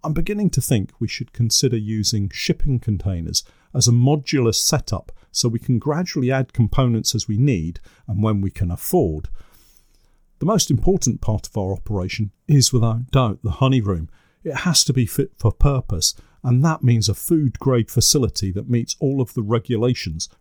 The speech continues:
regarding food preparation. If I can put something together that meets these rules, it may be possible we could gather all of our kit into one location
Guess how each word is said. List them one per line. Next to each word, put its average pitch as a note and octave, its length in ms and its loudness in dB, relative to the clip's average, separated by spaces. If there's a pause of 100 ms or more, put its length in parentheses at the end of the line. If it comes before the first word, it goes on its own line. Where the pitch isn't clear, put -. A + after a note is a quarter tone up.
regarding G#2 480 0
food G#2 440 -2
preparation. A2+ 720 0 (640)
If - 120 -4
I D#3+ 60 0
can F3 140 2
put - 200 6
something D3+ 380 2
together B2+ 400 -2
that G#2+ 240 -8
meets E3+ 320 2
these G2 300 -4
rules, F#2 360 -8 (300)
it - 180 -10
may D#3+ 280 -2
be C#3 120 0
possible F2+ 640 -2 (380)
we A#2+ 80 2
could B2 200 0
gather C3+ 280 0
all G3 380 -2
of C3 100 -2
our - 140 0
kit - 340 -2
into F#2+ 240 -4
one G2 300 0
location F#2+ 640 -2